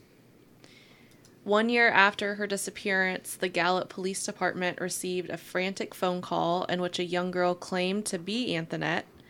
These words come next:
and in the call, she said she was in Albuquerque, New Mexico. But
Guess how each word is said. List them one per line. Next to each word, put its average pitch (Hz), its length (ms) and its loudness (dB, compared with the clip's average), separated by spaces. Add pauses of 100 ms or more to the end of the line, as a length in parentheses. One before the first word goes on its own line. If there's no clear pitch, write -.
(360)
and 190 180 2
in 190 120 2
the 175 100 0
call, 208 540 2
she 202 220 -2
said 185 260 0
she 190 140 2
was 180 180 2
in 175 100 -2
Albuquerque, 180 720 0
New 165 100 -4
Mexico. - 640 -4 (800)
But 185 300 6